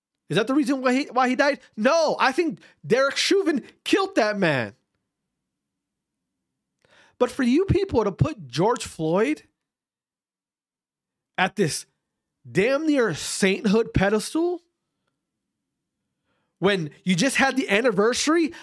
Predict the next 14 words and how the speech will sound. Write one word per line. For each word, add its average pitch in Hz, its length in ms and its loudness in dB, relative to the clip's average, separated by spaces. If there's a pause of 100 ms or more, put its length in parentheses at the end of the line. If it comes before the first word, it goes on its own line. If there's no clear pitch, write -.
(180)
of 190 240 0
real 156 1000 0 (680)
heroes, 160 840 -2 (480)
real 208 1000 0 (1600)
sacrificial 240 680 0
lambs 170 520 0 (280)
to 202 100 0
Black 196 340 0
America. 151 600 -2 (3000)
You 185 160 -2
guys 269 280 0
put 226 320 0
George 208 360 0
Floyd 196 600 -2